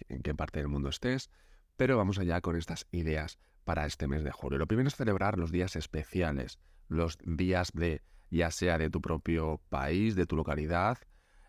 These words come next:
eh, de tu continente o de todo el mundo. Hay días internacionales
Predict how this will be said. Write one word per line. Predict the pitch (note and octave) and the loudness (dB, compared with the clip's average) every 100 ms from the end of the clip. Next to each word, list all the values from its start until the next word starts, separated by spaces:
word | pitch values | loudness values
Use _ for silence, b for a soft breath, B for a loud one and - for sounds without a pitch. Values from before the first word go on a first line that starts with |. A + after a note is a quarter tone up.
| - | -8
eh, | D2+ C#2+ C#2 C2 A1+ - | -4 -2 -2 -4 -4 -4
de | C2+ C2 B1+ C#2+ | -4 -2 -4 -4
tu | - | -4
continente | D2+ E2+ G2+ F2 E2+ G#2 - | 0 2 2 2 2 2 0
o | - F2 | 0 2
de | E2+ | 2
todo | E2 D2 | 2 2
el | |
mundo. | F#2+ E2+ C2+ C2 | 2 2 0 -2
Hay | D2+ | -2
días | E2 F2 | -2 -2
internacionales | E2+ E2 D#2+ D#2+ G2 E3 | -4 -4 -4 -2 -2 -4